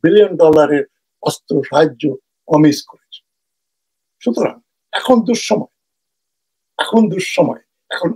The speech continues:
আনন্দ করার সময় নয়, পটকাবাজি করার সময় না। এখন আর বাংলাদেশে কি হচ্ছে সেটা নাই বা বললাম,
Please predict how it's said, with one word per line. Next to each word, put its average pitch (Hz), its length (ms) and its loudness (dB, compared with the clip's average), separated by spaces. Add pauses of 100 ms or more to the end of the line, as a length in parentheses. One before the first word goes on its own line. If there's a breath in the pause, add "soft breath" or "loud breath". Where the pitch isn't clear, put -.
আনন্দ 202 400 2
করার 165 240 -6
সময় 139 420 -2
নয়, 123 240 -8 (1000)
পটকাবাজি 156 580 -2
করার 143 280 0
সময় 127 420 -4
না। 110 180 -12 (680)
এখন 151 360 -2 (760)
আর 123 260 -2 (320)
বাংলাদেশে 151 560 2
কি - 160 -2
হচ্ছে 151 260 0
সেটা 160 260 0
নাই 147 240 2
বা 196 120 4
বললাম, 165 540 2